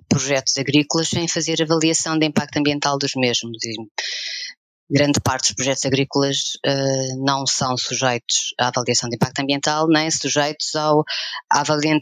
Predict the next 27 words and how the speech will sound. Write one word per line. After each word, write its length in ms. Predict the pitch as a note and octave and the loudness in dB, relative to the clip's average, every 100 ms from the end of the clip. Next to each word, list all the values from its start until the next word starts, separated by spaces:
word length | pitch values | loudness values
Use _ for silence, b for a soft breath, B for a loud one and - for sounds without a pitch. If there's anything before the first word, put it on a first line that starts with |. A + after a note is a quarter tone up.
| _ | _
à 240 | C#3 C3+ C3 | -2 0 0
avaliação 380 | C3+ C#3+ D3 D3+ | 2 2 4 4
de 80 | |
impacto 300 | D3+ C#3+ D3 - | 4 0 -4 -4
estratégico. 760 | - - - E3+ G3+ F3+ D3+ - | -2 -2 -2 0 0 0 -2 -2
Portanto, 160 | C3 | 0
numa 100 | C3+ | 0
zona, 180 | C#3 D#3 | 2 0
quando 140 | C3+ | 0
tu 40 | - | 0
tens 160 | C#3+ | 0
vários 240 | C#3 C#3 - | 2 2 2
projetos 440 | - - D#3 - D3 | 0 0 0 2 4
no 60 | |
mesmo 280 | D3 D3+ D#3 | 4 4 4
sítio, 380 | - F#3 - G3+ | 2 0 0 2
não 100 | G3+ | 2
é? 240 | F#3+ G3 | 2 2
A 180 | C3+ C3 | 0 0
água 200 | C#3 C#3 | 0 2
que 60 | D3+ | 2
lá 100 | C#3+ | -2
existe 520 | D3 D#3+ - - - _ | 0 -2 -2 -2 -4 _
vai 120 | - G#2 G2+ | -2 -2 0
diminuindo, 520 | G#2+ B2+ D#3+ C#3+ A#2 | 0 4 4 4 0
não 100 | |
é? 60 | A#2 | 0